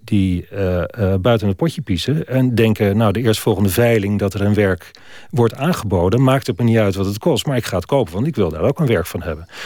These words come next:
Nou, dan gebeurt er nog op een vrij natuurlijke wijze. Het kan ook zo zijn dat, eh, een aantal verzamelaars samen met de dealer afspreken: "We hebben nu veertig werken van deze kunstenaar gezamenlijk in bezit. Laten we de prijzen eens gaan opdrijven. We brengen er één naar de veiling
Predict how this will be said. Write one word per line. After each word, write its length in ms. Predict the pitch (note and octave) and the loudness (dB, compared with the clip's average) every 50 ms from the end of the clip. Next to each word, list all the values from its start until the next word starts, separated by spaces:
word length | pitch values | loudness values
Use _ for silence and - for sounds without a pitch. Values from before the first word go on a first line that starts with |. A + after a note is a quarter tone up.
| - - - | -14 -6 -2
Nou, 140 | G#2 - | 0 0
dan 180 | D#2+ A#2 A#2 B2 | 2 4 2 2
gebeurt 300 | - B2+ A2 B2 A#2 A2+ | 2 2 2 2 2 2
er 80 | A2+ G#2+ | 2 2
nog 140 | G#2+ G2+ | 2 2
op 100 | F2 F#2 | 0 0
een 80 | G#2+ G#2+ | -2 0
vrij 200 | - - A2 G2+ | 0 2 0 2
natuurlijke 540 | G2 F#2+ F2 - D3+ D#3+ E3 A#2+ F#2+ - F#2+ | 2 0 0 0 2 2 2 2 0 -2 -4
wijze. 420 | E2+ D#2 D2 D2 D#2+ - D#3 F3 - - - - - - - - | -4 -4 -4 -4 -4 -4 -4 -6 -8 -10 -16 -18 -16 -16 -8 -4
Het 100 | - A2+ | -4 -2
kan 160 | - - C#3 | 2 2 2
ook 100 | D3+ C#3+ | 2 2
zo 140 | - - G#2 | 2 0 -2
zijn 320 | F2 F#2 E2+ D#2+ F2+ G2 | 0 0 0 0 2 2
dat, 220 | A#2 B2+ A2 - - - - - - | 2 2 0 -2 -6 -14 -16 -16 -8
eh, 320 | - B2 A2 G#2 G#2 G2+ G#2 - | -2 0 2 2 2 2 0 -2
een 320 | - C#3 A#2+ A2+ A2+ C3 | -2 0 0 2 2 2
aantal 260 | B2+ A#2+ B2 A#2 A2+ G2 | 2 2 2 2 0 0
verzamelaars 800 | G2 G#2+ F#2+ A#2+ A#2 A2+ G#2+ G#2 G#2 G#2 G2+ G2 G2 F#2 - - | 0 0 2 2 4 4 4 2 2 4 4 2 2 0 0 0
samen 340 | - C#3 C#3+ D3+ C3+ A#2 | 0 0 2 2 2 4
met 140 | G#2 G2+ F2+ | 2 2 0
de 80 | - F#2+ | -2 -4
dealer 420 | E2+ F#2 F2+ F2 G2+ A#2 C3+ C#3+ | -2 0 0 2 2 0 0 -2
afspreken: 560 | - B2+ G#2+ - - - A2+ G2 F#2+ F2+ A2 | -2 -2 -2 -2 0 0 0 2 0 0 0
"We 80 | G#2+ G#2 | 0 0
hebben 200 | G#2 G#2+ G2+ G#2 | 2 2 2 2
nu 140 | G2+ G2+ F#2 | 2 0 0
veertig 340 | - - - A2 G2 - - | 0 0 0 0 0 0 -2
werken 320 | G#2 G#2 G2 F#2 - F#2 | 0 0 0 0 -2 -2
van 100 | F2 G2 | -2 0
deze 240 | G2 G2 F#2 E2+ - | 2 2 0 0 -2
kunstenaar 600 | - A2+ G#2+ G2+ - - A2 G2+ G2 F2+ F2 - - - - - - | 0 0 0 0 0 0 2 2 2 2 0 -2 -8 -16 -20 -14 -8
gezamenlijk 640 | - - - G2 A#2 A2+ G#2+ G#2 G2 F2+ F#2 F2 | -4 -2 0 2 2 2 2 2 0 0 -2 -2
in 120 | - F2+ F#2 | -2 0 0
bezit. 440 | F2+ F2+ - E3 D3 G#2 - - - - - - - - - - - | 0 0 2 2 2 0 0 -6 -16 -18 -20 -20 -20 -20 -20 -10 -2
Laten 340 | E3 A#2+ A2+ A2 G#2 - | 0 2 2 2 2 0
we 60 | A2 G2 | 0 -2
de 80 | G2 | -2
prijzen 400 | F2 - A#2+ A2+ G#2 G2 - G2+ | 0 2 2 2 2 2 0 -2
eens 100 | F#2 F2 - | -4 -4 -4
gaan 140 | - F2+ | -4 -2
opdrijven. 560 | B2+ D#3 D3 B2 A2+ G#2 F2+ F2+ F2+ - - A#2 | -2 -2 0 0 0 0 0 0 0 -2 -2 -4
We 80 | A2+ | -4
brengen 380 | A#2 A#2 G#2+ A#2+ A2+ A2 A2 F#2+ | -2 0 0 2 2 2 2 2
er 120 | G#2 G#2+ | 0 0
één 160 | B2+ A#2+ A#2 | 0 2 2
naar 120 | G#2+ G2 F#2+ | 2 0 0
de 80 | F2 | -2
veiling 560 | F#2+ - C3 C#3 C3 G2+ E2+ E2 F#2+ C#3 D#3 | -2 0 0 0 0 0 -2 -2 -4 -4 -4